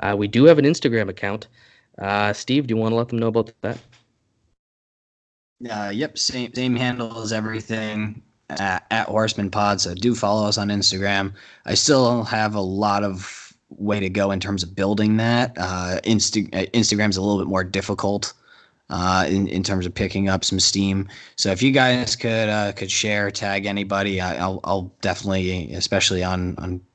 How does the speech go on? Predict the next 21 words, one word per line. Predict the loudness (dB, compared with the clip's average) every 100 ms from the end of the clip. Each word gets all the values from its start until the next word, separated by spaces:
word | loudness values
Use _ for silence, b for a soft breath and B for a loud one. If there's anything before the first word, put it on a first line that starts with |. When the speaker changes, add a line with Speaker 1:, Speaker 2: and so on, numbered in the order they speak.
| _ _ _ -10
Speaker 2:
you | -6
know, | -4 -2 -2
the, | 0
the | -2
closer | 4 6 6 4
we |
get | 4 4
to | 2
Saturdays, | 2 2 2 0 -2 -2
I'll | -4
pick | -6 -6 -6
up | -6
the | -4
posting | -2 0 0 0
in, | -4 -6
in | -4 -4
that | -4 -4
account. | -6 -6 -2
So | -2 0 -6 B B B B
follow | 4 6 6 6
along, | 6 4 4 2 -2